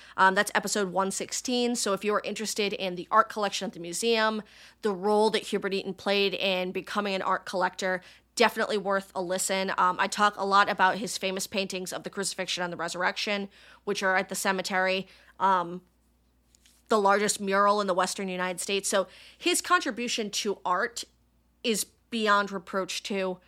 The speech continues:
He also is smart. He is employing illustrators to make advertisements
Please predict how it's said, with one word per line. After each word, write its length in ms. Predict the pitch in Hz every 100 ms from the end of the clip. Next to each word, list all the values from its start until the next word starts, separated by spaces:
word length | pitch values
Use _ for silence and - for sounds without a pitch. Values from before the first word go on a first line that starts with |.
| _ _ _ _ _ _ _ _ _ _
He 220 | - 302 302
also 480 | 285 359 - 302 302
is 200 | 262 240
smart. 420 | - 220 269 247
He 200 | 220 262
is 140 | 254 247
employing 640 | 233 - 220 226 233 233
illustrators 720 | 233 240 247 - 202 190 190 -
to 120 | 208
make 260 | 202 190 -
advertisements 960 | 196 196 196 190 170 165 - 120 -